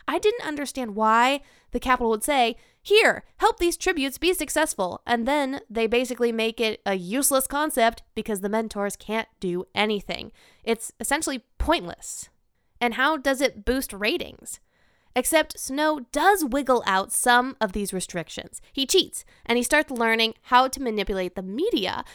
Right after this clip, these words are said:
so that the audience likes Lucy. The more Lucy is liked by the audience, the more people will send money for supplies for her during the game. And I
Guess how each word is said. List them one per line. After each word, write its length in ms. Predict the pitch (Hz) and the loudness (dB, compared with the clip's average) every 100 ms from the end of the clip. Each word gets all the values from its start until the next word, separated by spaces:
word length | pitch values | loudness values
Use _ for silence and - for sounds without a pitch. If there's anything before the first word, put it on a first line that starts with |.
| - | -18
so 140 | - 247 | -2 2
that 240 | 240 233 | 4 4
the 160 | - - | -2 -12
audience 520 | - 247 285 294 269 | -8 -6 -4 -4 -6
likes 400 | 185 180 180 - | -4 -2 -2 -6
Lucy. 680 | 190 196 285 302 - - - - - _ - | -6 -2 2 2 0 -4 -10 -20 -20 _ 0
The 80 | |
more 240 | 240 349 415 | 4 6 6
Lucy 360 | 349 330 320 302 | 4 0 -2 -4
is 100 | 233 | 0
liked 320 | 214 214 - | 2 2 -2
by 180 | 175 170 | -6 -4
the 140 | 175 | 4
audience, 500 | 208 254 269 269 269 | 8 8 8 0 -2
the 100 | 208 | -2
more 280 | 214 269 302 | 2 4 4
people 320 | 254 254 247 | 2 -2 0
will 100 | 190 | 0
send 320 | - 185 185 | -2 -4 -2
money 300 | 254 381 339 | 2 2 2
for 160 | 320 220 | -2 -6
supplies 560 | 214 - 285 285 277 | -6 2 6 6 6
for 140 | 269 262 | 0 -4
her 120 | 254 | -4
during 280 | 214 185 185 | -4 -4 -6
the 80 | 185 | -6
game. 500 | - 269 254 254 277 - _ - | 2 4 4 0 -4 -16 _ -6
And 100 | |
I 80 | 311 | -2